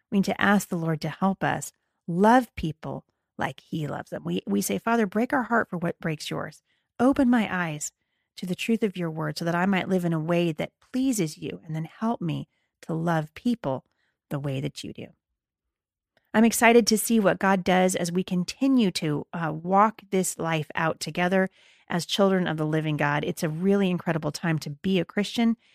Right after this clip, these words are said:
and to learn the word of God. I hope you'll join me over at momstronginternational dot com. I wanted to thank everybody who sent me cards and letters, uh, at the end of this year. I always love to hear from you.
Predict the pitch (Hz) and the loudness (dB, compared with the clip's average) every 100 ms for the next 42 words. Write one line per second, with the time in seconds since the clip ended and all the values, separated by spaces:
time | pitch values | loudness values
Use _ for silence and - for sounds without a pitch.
0 | _ - 165 - 160 165 180 202 214 208 | _ -6 -4 -2 -4 -2 0 2 2 2
1 | 202 196 180 175 196 196 175 196 185 160 | 0 0 -2 0 2 2 0 0 0 0
2 | 180 180 208 233 262 180 170 160 175 185 | 4 4 6 4 4 2 2 0 2 2
3 | 208 - 214 190 175 165 165 185 208 208 | 0 0 0 0 0 0 0 0 -2 -2
4 | 185 - - 196 208 202 208 208 190 220 | 0 -2 0 2 2 4 4 2 2 2
5 | 220 - 214 226 220 226 202 196 - 202 | 2 2 2 4 4 2 0 -2 0 0
6 | 208 202 - 214 214 220 214 196 180 180 | 0 -4 -2 2 4 4 2 2 0 2
7 | 196 277 277 _ _ _ _ - 190 - | 4 4 2 _ _ _ _ 2 4 4
8 | 196 190 190 214 196 190 196 196 190 - | 0 0 2 4 4 2 0 2 2 2
9 | 214 240 _ 226 247 262 202 175 180 165 | 2 2 _ 4 6 6 4 2 0 -2
10 | 147 175 175 214 240 311 | -4 -4 -2 0 0 0